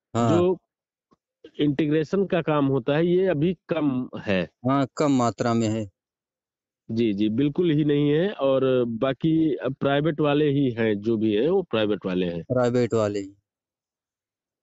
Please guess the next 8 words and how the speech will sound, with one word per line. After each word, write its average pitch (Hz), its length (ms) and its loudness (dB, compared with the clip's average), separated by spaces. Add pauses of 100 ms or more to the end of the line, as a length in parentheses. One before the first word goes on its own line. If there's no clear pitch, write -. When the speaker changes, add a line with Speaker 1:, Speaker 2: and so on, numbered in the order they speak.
(640)
Speaker 2:
तो 190 220 2
रमेश 175 280 0
भाई, 170 340 0 (160)
आपको 170 640 0 (200)
इस 147 240 0
लाट 147 420 0
में, 170 440 0 (1040)
अ, 92 240 -4